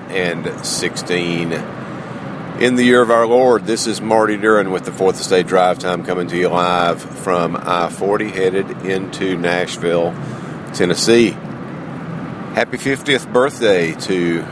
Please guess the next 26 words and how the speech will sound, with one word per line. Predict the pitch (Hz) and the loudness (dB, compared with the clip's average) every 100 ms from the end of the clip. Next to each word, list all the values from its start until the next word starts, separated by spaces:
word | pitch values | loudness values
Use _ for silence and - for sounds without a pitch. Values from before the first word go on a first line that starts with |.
| - - 87 | -10 -8 -6
the | |
Beach | 82 104 - - | -2 0 0 2
Boys' | 98 95 87 82 - - - - - - - - - - - - - - - - | 4 6 4 -2 -6 -8 -10 -12 -10 -8 -6 -8 -10 -10 -10 -12 -12 -12 -12 -10
changing | - - 123 131 131 117 123 120 | -6 0 2 4 2 2 0 0
project, | - 113 107 92 85 82 - - | 0 2 2 2 0 -2 -4 -8
Pet | - 98 - | -2 -2 0
Sounds, | - 90 80 78 73 - - - - | -2 0 0 0 -4 -8 -8 -10 -6
genre-bending | - 92 95 95 92 - 95 90 90 85 80 | 0 2 2 0 -2 0 -2 0 -2 -2 -2
project. | 87 82 - 80 78 - - - - - - - | 0 0 0 -2 -4 -6 -8 -6 -6 -6 -8 -6
If | - | -2
you've | 117 | 2
never | 139 | 2
done | 135 135 | 2 0
the | |
research | 120 127 - 107 107 | 2 2 2 2 2
on | 104 | 0
it, | 101 - | 0 -2
you | |
might | 101 104 - | 0 0 0
be, | 98 95 | -2 2
uh, | 92 92 | 4 2
interested | 85 - - 98 80 | 0 -6 -4 -4 0
to, | 82 78 82 - - | 0 0 -4 -10 -10
to | 82 | -2
do | 95 90 | 0 4
that. | 90 90 | 4 4